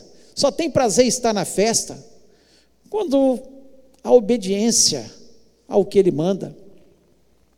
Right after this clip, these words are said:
a sua palavra. A obediência nessa festa chamada carnaval, eles fazem o que ele diz?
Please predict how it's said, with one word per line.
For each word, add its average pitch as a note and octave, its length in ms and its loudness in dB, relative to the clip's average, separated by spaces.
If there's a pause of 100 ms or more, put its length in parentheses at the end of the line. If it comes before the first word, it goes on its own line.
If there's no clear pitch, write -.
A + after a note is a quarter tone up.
(200)
a - 80 -10
sua - 240 -2
palavra. D3 580 -4 (1900)
A E4 220 4
obediência B3+ 1040 2 (160)
nessa A3+ 340 0
festa C4 380 -2
chamada A3 380 -2
carnaval, G#3 800 -6 (500)
eles - 400 4
fazem C#4+ 540 -2
o B3 80 0
que A#3+ 160 -4
ele A#3 180 2
diz? - 680 2